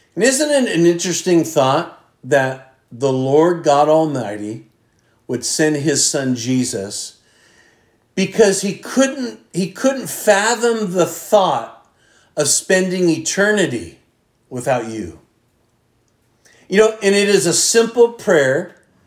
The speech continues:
that we pray with our mouth, that we confess it, we believe in our heart, and then we live out this life as one of his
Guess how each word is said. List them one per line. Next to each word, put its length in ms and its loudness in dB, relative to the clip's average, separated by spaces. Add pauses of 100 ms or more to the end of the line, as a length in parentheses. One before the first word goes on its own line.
(260)
that 200 2
we 220 2
pray 560 0
with 220 0
our 160 4
mouth, 480 -2
that 180 -4
we 140 -4
confess 640 -2
it, 220 0 (360)
we 140 -2
believe 760 0
in 120 0
our 160 2
heart, 520 0 (300)
and 160 -2
then 140 2
we 160 -4
live 360 2
out 360 0
this 260 -4
life 400 -2
as 240 -8
one 320 -2
of 160 -4
his 560 -6